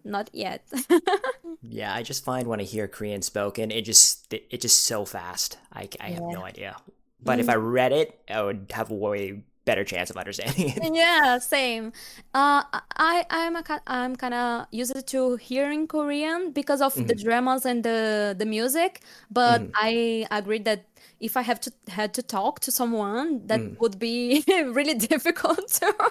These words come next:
Speaker 1: <laughs> to do. I would be, like, clueless most of the time. <laughs>
Speaker 2: <laughs> Mm-hmm. So how many languages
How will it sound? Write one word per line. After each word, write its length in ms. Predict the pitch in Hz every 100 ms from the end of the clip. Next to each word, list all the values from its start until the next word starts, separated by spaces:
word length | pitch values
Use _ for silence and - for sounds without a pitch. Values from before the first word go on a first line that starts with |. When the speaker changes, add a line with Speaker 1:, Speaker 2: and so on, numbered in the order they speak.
| - 622 622 494
Speaker 1:
<laughs> 560 | 403 415 - - _ -
to 140 | 240
do. 400 | 214 208 214 311 - - -
I 140 | 233
would 220 | 247 247
be, 100 | 208
like, 180 | 247 233 254 -
clueless 600 | - 240 247 285 427 - - _ _ -
most 220 | 233 247
of 120 | 233
the 80 | 240
time. 320 | 269 233 277 180
<laughs> 140 | 311 311
Speaker 2:
<laughs> 240 | 381 403 440
Mm-hmm. 220 | 143 - - - _
So 140 | 135
how 120 | 131 143
many 140 | 151
languages 880 | 131 131 131 120 113 107 - -